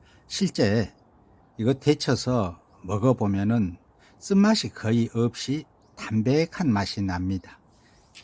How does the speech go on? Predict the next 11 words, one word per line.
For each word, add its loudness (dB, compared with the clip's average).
그러니까 0
대천에서 0
굳이 -4
우려내지 4
않아도 -4
됩니다. -8
이 -2
광대나물은 0
한방에서는 2
보게초라고도 -2
하고 -6